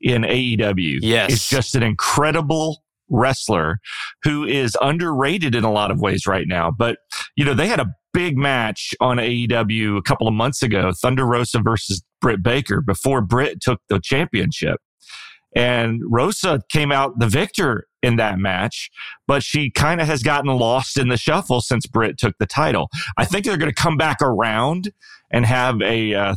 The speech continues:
Speaker 1: Thunder Rosa Britt Baker two at some point. But, uh,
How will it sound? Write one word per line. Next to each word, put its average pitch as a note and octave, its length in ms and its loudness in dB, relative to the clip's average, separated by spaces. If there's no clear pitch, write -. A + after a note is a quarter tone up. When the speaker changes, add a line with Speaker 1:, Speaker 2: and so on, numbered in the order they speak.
Speaker 1:
Thunder B2+ 280 0
Rosa A#2+ 360 0
Britt G#2+ 260 0
Baker A#2 380 0
two C#3 380 -2
at - 80 -6
some D3+ 220 0
point. E3 320 0
But, A2+ 340 0
uh, F#2 220 0